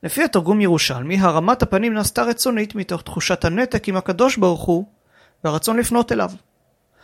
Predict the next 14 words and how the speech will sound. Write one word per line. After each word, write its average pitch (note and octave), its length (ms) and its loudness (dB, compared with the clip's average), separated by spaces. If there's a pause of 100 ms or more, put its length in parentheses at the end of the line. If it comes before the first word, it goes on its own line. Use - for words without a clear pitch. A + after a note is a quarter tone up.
(260)
ההסתכלות G#3+ 540 0
אליבא F3 220 2
דתרגום F#3+ 560 0
המיוחס G3 480 0
ליונתן C#4 500 0 (480)
נבעה F#3 300 2
מראייה A3+ 440 2
של - 180 2
עצם G#3+ 240 -2
מוזר A#3+ 480 6 (120)
ובלתי A3 380 -2
מזוהה. G#3+ 380 -2 (680)
האסימון E3+ 460 2
נפל B3+ 360 0